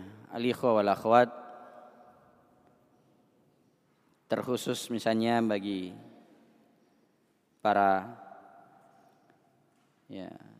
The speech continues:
santri dan kita sebagai seorang penuntut ilmu.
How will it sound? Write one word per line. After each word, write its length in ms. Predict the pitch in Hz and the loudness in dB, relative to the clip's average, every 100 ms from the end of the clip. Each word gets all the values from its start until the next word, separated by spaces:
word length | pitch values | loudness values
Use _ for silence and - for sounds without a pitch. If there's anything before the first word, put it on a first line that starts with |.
| - | -20
santri 640 | - 120 120 117 120 113 | 0 0 2 0 0 0
dan 400 | 104 92 90 104 | 0 -2 -4 -12
kita 400 | - 110 - 107 | -6 -2 0 0
sebagai 320 | - 101 98 95 | 0 -4 -2 -6
seorang 400 | - 120 117 104 | 0 2 2 0
penuntut 480 | 110 104 98 104 | -2 -2 -2 -4
ilmu. 400 | 123 131 123 123 | -2 0 0 -2